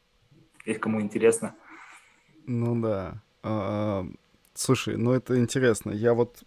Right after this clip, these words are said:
Speaker 2: ну, почти сутки засекал на них движение, но странно. Не знаю, почему они, почему они так сделали, потому что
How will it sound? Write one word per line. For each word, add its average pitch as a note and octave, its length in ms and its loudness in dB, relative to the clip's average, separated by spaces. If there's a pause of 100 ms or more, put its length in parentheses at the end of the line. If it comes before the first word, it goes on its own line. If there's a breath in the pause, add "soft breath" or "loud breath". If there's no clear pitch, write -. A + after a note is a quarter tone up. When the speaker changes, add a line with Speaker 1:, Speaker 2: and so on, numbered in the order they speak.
(420)
Speaker 2:
ну, B2 320 0
почти - 400 2
сутки - 440 2
засекал B2+ 600 4
на C#3+ 140 4
них A2 340 -2 (420 soft breath)
движение, A#2 720 2
но A#2 520 0 (920)
странно. A2+ 540 4
Не B2+ 120 4
знаю, C#3 260 6
почему B2+ 360 -2
они, A2+ 260 -2 (240)
почему C#3+ 300 2
они B2+ 120 6
так A2+ 220 4
сделали, A2 420 2
потому A#2 300 -4
что A#2 240 -2